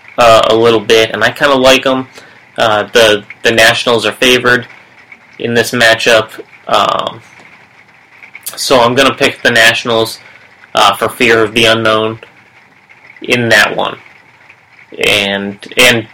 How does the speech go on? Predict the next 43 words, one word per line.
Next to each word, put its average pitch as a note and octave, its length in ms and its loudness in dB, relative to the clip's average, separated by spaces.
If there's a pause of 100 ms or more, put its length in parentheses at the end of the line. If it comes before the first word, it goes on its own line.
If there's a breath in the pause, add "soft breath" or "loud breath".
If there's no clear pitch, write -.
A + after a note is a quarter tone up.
(160)
because, A#2+ 380 -2
in A#2+ 180 -2
my A2+ 140 4
opinion, G#2+ 320 -2
the G2+ 60 -6
Nationals G#2+ 460 0
have G2 100 -6
just - 180 -6
been G#2+ 120 -6
playing G2 280 -2
such - 260 -4
great G#2+ 280 -2
ball. G#2+ 360 2 (400 loud breath)
Their G#2+ 160 4
offense G#2 440 2
has G#2 120 -8
been, G2 380 -2 (260)
uh, G2+ 400 -2 (220)
you A2 100 -2
know, F2+ 160 -4 (360)
probably A2+ 220 0
the G#2 60 -6
best A2 300 0
in G#2+ 80 -10
baseball. A2 500 2
Bryce A#2+ 280 2
Harper A2+ 380 2
is, G2+ 300 -2 (220 loud breath)
is A#2 160 -4
incredible. A#2 600 0
He's A2+ 180 -4
finally B2 340 2
starting A2 360 -2
to A2+ 80 -8
get, A2 280 0 (540 loud breath)
uh, G2 460 0
a G2+ 60 -6
ton D#3 260 2
of A#2+ 120 0
respect G#2+ 460 -2
from A#2 180 -6
opposing G#2 440 -2
pitchers, A2+ 480 -2